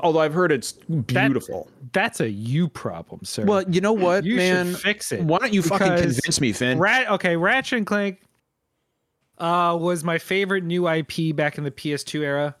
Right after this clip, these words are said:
Speaker 2: and that says a lot considering how many new I Ps started in that generation. But Ratchet and Clank, uh, wa-, is, is still my favorite Insomniac franchise. Is, and I love you, Spider-Man, but you're number two. Uh,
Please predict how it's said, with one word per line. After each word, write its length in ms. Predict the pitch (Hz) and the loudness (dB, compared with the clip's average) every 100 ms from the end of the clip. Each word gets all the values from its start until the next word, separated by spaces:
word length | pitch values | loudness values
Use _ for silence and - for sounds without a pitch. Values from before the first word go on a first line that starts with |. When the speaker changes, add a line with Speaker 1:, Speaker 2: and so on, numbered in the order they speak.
| - | -10
Speaker 2:
and 140 | 151 | -2
that 160 | 151 156 | -2 0
says 180 | 160 151 | 0 0
a 60 | |
lot 320 | 131 127 135 - | 0 0 -2 -4
considering 460 | 135 127 135 131 | -6 -4 -2 0
how 100 | 131 | 0
many 160 | 131 131 | 0 0
new 160 | 131 | 2
I 100 | 131 | 0
Ps 280 | 123 135 127 | 0 -2 -4
started 360 | - 127 127 127 | -2 -2 -2 -2
in 120 | 127 | -2
that 240 | 131 131 | -2 -2
generation. 680 | 127 131 127 131 131 139 143 - - - | -4 -4 -2 -2 -2 -2 -4 -6 -18 -10
But 120 | - 139 | -2 2
Ratchet 360 | 165 202 - | 2 2 0
and 80 | 180 | -2
Clank, 440 | - 175 170 160 - - _ | -2 -2 0 -4 -8 -20 _
uh, 440 | - 135 135 135 127 - _ _ _ _ | -4 -2 0 0 -2 -6 _ _ _ _
wa-, 220 | - 135 156 | -6 -4 -2
is, 400 | 156 151 131 - | -2 -2 -4 -4
is 340 | 151 131 123 | -4 -4 -8
still 600 | - - - 254 277 196 | -8 -8 -6 -2 0 0
my 140 | 160 151 | 0 -2
favorite 380 | 160 147 143 | -2 -2 -2
Insomniac 500 | 127 - 131 131 127 - | -2 -2 -2 -2 -4 -4
franchise. 760 | 131 123 117 120 117 117 - | -4 -4 -2 -2 -2 -4 -6
Is, 160 | 139 123 | -8 -8
and 140 | 135 | -8
I 80 | 123 | -6
love 220 | 127 151 147 | -4 -2 -4
you, 60 | |
Spider-Man, 680 | 131 - 127 120 120 120 120 | -6 -6 -4 -4 -4 -4 -4
but 260 | 113 110 110 - | -4 -4 -6 -10
you're 160 | 123 | -6
number 220 | 131 127 | -4 -4
two. 380 | 123 - 139 107 - - - _ | -4 -4 -2 -4 -8 -20 -20 _
Uh, 500 | - 139 139 139 139 | -4 0 2 2 0